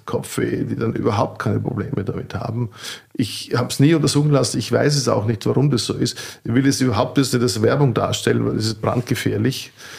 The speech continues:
Und da bekommen wir dann viele Zuschauer, die sagen, „Ah, ich hab das getrunken und hab Kopfweh.“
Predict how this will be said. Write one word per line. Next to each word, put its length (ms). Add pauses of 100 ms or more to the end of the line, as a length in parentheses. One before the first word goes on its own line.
(140)
Und 100
da 60
bekommen 460
wir 80
dann 180
viele 420
Zuschauer, 300
die 60
sagen, 160
„Ah, 420
ich 100
hab 100
das 120
getrunken 380
und 60
hab 40
Kopfweh.“ 520